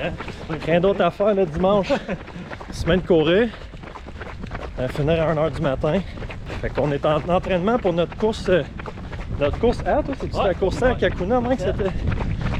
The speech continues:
Speaker 2: cet
Speaker 1: S'en
Speaker 2: été?
Speaker 1: vient.
Speaker 2: Quinze juillet.
Speaker 1: L'autre six semaines.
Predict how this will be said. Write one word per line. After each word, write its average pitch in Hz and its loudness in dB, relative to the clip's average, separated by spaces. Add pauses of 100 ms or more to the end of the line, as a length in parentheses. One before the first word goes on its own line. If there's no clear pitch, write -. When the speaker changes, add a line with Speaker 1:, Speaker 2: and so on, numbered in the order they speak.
(240)
Speaker 2:
cet 131 2
Speaker 1:
S'en 180 4
Speaker 2:
été? 185 2
Speaker 1:
vient. 233 0 (1120)
Speaker 2:
Quinze 175 2
juillet. 170 4 (1300)
Speaker 1:
L'autre - -2
six 175 -4 (100)
semaines. 233 0